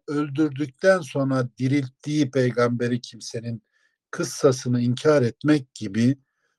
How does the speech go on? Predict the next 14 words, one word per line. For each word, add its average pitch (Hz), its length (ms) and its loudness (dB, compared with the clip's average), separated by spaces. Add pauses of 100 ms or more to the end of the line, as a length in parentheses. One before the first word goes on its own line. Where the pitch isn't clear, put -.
(180)
Kur'an'la 139 640 4 (800)
gelen, 113 380 0 (760)
mütevatir 143 720 4
nasla 131 680 0 (140)
Peygamber 123 520 2
Aleyhisselam'ın 117 720 2
sahih 135 560 -4
olarak 107 460 -4
gelen 117 380 -2
sözlerini 107 680 -2
inkar 127 480 0
etmek 147 500 0 (720)
küfürdür - 560 -16 (100)
kardeşlerim. - 600 -18